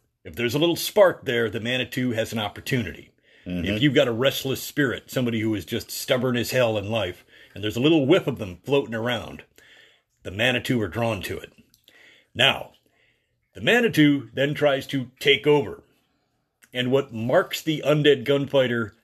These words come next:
Speaker 1: not as a mere killing machine, but rather as a potential player character,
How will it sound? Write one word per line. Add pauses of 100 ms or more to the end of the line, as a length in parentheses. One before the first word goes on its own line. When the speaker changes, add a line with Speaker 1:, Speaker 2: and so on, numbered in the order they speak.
Speaker 1:
not
as
a (140)
mere
killing
machine,
but
rather
as
a
potential
player
character,